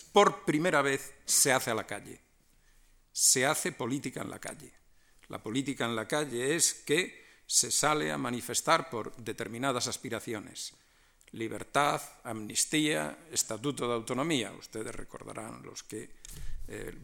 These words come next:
eh, fueron testigos de aquello. O bien,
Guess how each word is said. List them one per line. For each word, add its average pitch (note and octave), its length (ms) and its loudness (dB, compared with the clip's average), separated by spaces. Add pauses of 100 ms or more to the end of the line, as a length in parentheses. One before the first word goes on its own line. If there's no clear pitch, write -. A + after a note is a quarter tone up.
(140)
eh, G#2+ 180 -8
fueron A#2+ 320 -2
testigos A2 500 0
de A2 80 -4
aquello. G#2 420 -10 (460)
O B2 220 4
bien, F3 680 6